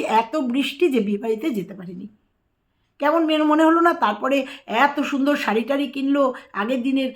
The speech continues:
তা এই ভিডিওটা, আহ, আট তারিখ আসেনি কেন? আট তারিখ, এটা সম্ভবত সাত তারিখের ভিডিও। এই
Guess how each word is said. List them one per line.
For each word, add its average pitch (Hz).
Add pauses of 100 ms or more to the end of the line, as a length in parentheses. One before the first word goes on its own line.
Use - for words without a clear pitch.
(160)
তা 311 (200)
এই 381 (100)
ভিডিওটা, 349 (400)
আহ, 262 (260)
আট 302
তারিখ 339 (100)
আসেনি 247
কেন? 180 (840)
আট 254 (100)
তারিখ, 311
এটা 277 (180)
সম্ভবত 285 (120)
সাত 262
তারিখের 285
ভিডিও। 175 (440)
এই 294